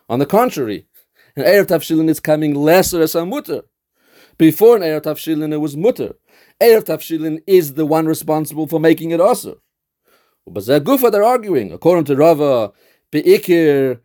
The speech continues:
it's coming to be Mechazik Shabbos, to promote Shabbos, to make you remember Shabbos. And the Isur Shabai is Ki'ilu Adavar Noisef, which comes after the fact,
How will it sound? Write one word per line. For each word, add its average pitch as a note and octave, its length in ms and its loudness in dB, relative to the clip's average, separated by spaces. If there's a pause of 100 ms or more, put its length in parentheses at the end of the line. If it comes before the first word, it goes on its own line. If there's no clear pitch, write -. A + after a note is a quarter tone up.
(140)
it's B2+ 160 -14
coming D#3+ 340 -4
to C3+ 240 -6
be C3 100 -6
Mechazik C3 540 0
Shabbos, C3 760 -2 (220)
to C#3+ 100 -8
promote C#3 340 0
Shabbos, D3+ 400 0
to C3+ 100 -8
make C#3+ 200 -2
you C#3 60 -2
remember C#3 320 -2
Shabbos. C3+ 460 -6 (360)
And C3+ 160 2
the C3+ 80 2
Isur F#3+ 360 2
Shabai B2+ 680 2 (420)
is C#3 220 -6
Ki'ilu E3 400 2
Adavar C3+ 280 0
Noisef, D3 480 0
which - 180 -16
comes C#3+ 300 -8
after F3 280 -6
the B2 120 -4
fact, A2+ 440 -6